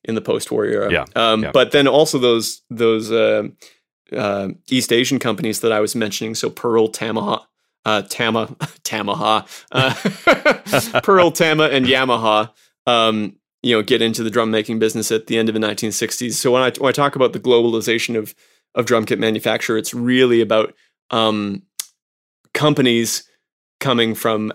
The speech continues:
Speaker 1: outside of the United States, but beginning to have an influence on the Anglo-American popular music scene, uh, and drummers being, you know, starting to, uh,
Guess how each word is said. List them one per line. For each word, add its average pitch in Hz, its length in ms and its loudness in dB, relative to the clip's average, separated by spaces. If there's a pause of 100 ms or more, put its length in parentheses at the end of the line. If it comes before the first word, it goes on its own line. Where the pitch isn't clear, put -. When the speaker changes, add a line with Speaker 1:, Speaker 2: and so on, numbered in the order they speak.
Speaker 1:
outside 127 460 2
of 107 60 -4
the 117 80 -4
United 110 300 -2
States, 113 300 -2
but - 160 -4
beginning 117 380 -2
to 110 60 -8
have 110 180 -2
an 107 100 -4
influence 110 680 -2 (380)
on 107 520 2 (280)
the 117 180 2
Anglo-American 107 720 0
popular 107 360 -4
music 107 280 -6
scene, 107 400 -6 (280)
uh, 101 300 -2
and 110 140 -2
drummers 104 300 -2
being, 107 380 -6 (100)
you 113 180 -2
know, 104 140 -6 (400)
starting 104 340 0
to, 107 500 0 (100)
uh, 101 260 -6